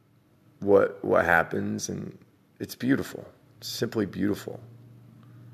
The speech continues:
You know, everybody gets to have the experience.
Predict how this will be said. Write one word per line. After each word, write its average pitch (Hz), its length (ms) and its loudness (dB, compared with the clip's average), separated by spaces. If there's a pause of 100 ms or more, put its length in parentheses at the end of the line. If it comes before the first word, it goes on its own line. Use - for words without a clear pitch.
(260)
You 104 60 4
know, 104 80 8
everybody 127 460 8
gets 101 320 0
to 113 160 -2
have 90 260 2
the 107 160 -6
experience. - 880 -10